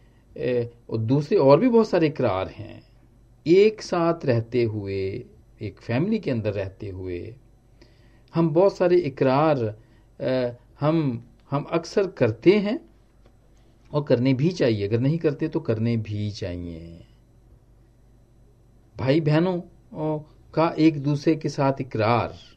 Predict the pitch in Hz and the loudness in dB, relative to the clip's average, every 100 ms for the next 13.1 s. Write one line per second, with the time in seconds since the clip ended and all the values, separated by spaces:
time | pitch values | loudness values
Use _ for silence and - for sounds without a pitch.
0 | - _ _ _ _ _ _ _ _ _ | -20 _ _ _ _ _ _ _ _ _
1 | - _ - - 107 127 143 185 214 160 | -20 _ -20 -6 -2 2 2 2 2 2
2 | 107 87 110 127 190 202 165 170 175 180 | 0 -2 -4 -2 0 2 2 2 2 0
3 | 180 135 143 156 156 139 151 160 160 170 | 0 0 0 2 2 2 2 2 -2 -4
4 | - _ - 110 131 143 127 120 120 123 | -14 _ -12 -6 -4 -2 0 0 0 -2
5 | 120 98 98 98 107 - 135 - 135 131 | -4 -6 -6 -4 -6 -6 -12 -8 -4 -4
6 | 147 - - - _ _ _ - 101 110 | -4 -12 -20 -20 _ _ _ -8 -2 2
7 | 160 180 202 254 - - 107 107 104 110 | 0 0 -8 -10 -14 -14 -6 -4 -4 -8
8 | - - - - 127 113 110 113 113 110 | -16 -20 -20 -10 -6 -4 -4 -4 -2 -2
9 | - 127 123 180 196 180 - 175 170 214 | -4 0 4 4 4 0 -2 -2 -2 -8
10 | - - 107 - - 165 185 202 202 220 | -14 -10 -10 -10 -4 -2 -2 -4 -6 -10
11 | - - _ _ _ _ _ _ _ _ | -18 -20 _ _ _ _ _ _ _ _
12 | _ - 135 143 139 139 131 143 135 139 | _ -10 -4 -2 0 -2 -2 2 4 4
13 | 139 | 4